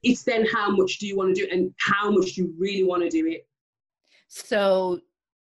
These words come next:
Speaker 2: that also pertains to your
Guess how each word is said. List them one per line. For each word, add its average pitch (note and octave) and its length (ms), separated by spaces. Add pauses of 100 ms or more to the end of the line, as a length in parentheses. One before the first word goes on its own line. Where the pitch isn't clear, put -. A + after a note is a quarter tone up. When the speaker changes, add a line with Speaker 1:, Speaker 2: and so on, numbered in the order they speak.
(640)
Speaker 2:
that G#3 640
also G#3 420
pertains F3+ 680
to F3 560 (140)
your F3 540